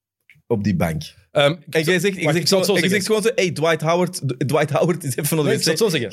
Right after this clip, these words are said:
Speaker 1: Jij moet even vijf minuten volhouden.
Speaker 2: Ja.
Speaker 1: En niemand weet, het is puur hypothetisch, en niemand weet dat dat niet klopt.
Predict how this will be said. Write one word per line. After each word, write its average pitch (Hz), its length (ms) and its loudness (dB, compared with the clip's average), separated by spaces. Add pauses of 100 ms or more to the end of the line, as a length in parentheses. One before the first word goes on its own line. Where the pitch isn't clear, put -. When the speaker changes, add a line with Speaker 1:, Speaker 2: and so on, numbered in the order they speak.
Speaker 1:
Jij 185 100 4
moet 202 200 0
even 185 360 -2
vijf 160 360 0
minuten 175 280 0
volhouden. 110 520 0
Speaker 2:
Ja. 135 280 -2
Speaker 1:
En 139 340 4
niemand 262 480 0
weet, 185 460 0
het - 560 -2
is 147 200 2
puur 262 160 0
hypothetisch, 180 760 0
en 143 220 2
niemand 202 480 0
weet 139 320 0
dat 139 160 0
dat 123 300 2
niet 127 280 0
klopt. - 400 -2